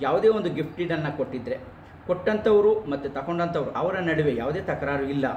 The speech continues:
ಅಂದರೆ ಯಾವುದೇ ಒಂದು ಮೋಸವನ್ನು ಮಾಡಿ ತಗೊಂಡಿಲ್ಲ ಅನ್ನೋದಾದರೆ ಅವರಿಬ್ಬರು ಅಕ್ಸೆಪ್ಟನ್ನು ಮಾಡ್ಕೊಂಡಿದ್ರೆ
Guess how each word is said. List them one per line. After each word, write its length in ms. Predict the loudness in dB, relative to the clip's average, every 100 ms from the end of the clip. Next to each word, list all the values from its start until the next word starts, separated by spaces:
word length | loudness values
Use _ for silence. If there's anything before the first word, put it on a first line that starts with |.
| -8 -14 -18 -18 -16 -6
ಅಂದರೆ 200 | 0 2
ಯಾವುದೇ 240 | 2 2
ಒಂದು 240 | 0 -2 0
ಮೋಸವನ್ನು 460 | 0 -2 0 0
ಮಾಡಿ 220 | 0 -2 -4
ತಗೊಂಡಿಲ್ಲ 680 | -4 -2 0 2 0 -2
ಅನ್ನೋದಾದರೆ 640 | -6 -4 -4 -2 -2 -4 -10 -12 -4
ಅವರಿಬ್ಬರು 420 | 0 0 4 4
ಅಕ್ಸೆಪ್ಟನ್ನು 500 | 4 -2 -4 -2 -2
ಮಾಡ್ಕೊಂಡಿದ್ರೆ 720 | -2 -4 -4 -4 -4 -4 -6